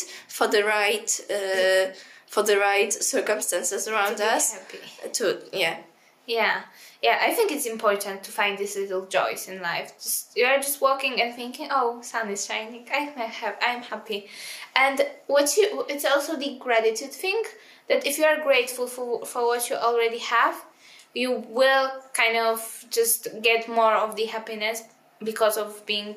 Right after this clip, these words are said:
Speaker 2: grateful. Because it's not that the more happiness comes into your life, it's just that you start to see it more vividly.
Speaker 1: Mm-hmm.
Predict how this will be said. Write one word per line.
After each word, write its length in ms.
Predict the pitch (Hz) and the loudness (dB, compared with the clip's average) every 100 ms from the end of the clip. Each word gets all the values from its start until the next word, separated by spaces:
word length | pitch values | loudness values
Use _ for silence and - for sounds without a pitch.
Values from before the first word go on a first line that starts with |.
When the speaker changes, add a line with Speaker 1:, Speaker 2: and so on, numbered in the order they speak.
| - | 0
Speaker 2:
grateful. 520 | 226 220 - 339 370 - - - | 2 2 2 2 2 -4 -10 -8
Because 340 | 254 370 - - - - | 2 2 2 -6 -14 -4
it's 200 | 285 - | -2 2
not 240 | 359 403 | 2 4
that 240 | 349 339 | 0 0
the 80 | - | -4
more 320 | 254 233 254 | -4 -2 0
happiness 480 | 254 240 233 220 214 | 0 -2 -4 -6 -6
comes 260 | - 208 202 | -6 -8 -8
into 160 | 196 | -8
your 220 | 214 202 190 | -6 -6 -2
life, 380 | 180 330 - - | 0 0 -4 -8
it's 220 | 247 - | -6 -6
just 160 | 262 262 | -6 -2
that 180 | 269 | -2
you 240 | 254 247 247 | -2 -4 -4
start 360 | 247 240 233 233 | 0 0 0 -4
to 80 | |
see 300 | 220 - 196 | -8 -6 -6
it 120 | 185 208 | -6 -6
more 460 | 196 196 190 190 - 202 | -4 -2 -2 -4 -8 -10
vividly. 560 | 202 185 185 190 269 - - | -6 -4 -4 -4 -4 -6 -6
Speaker 1:
Mm-hmm. 280 | 269 320 349 | -2 -2 -4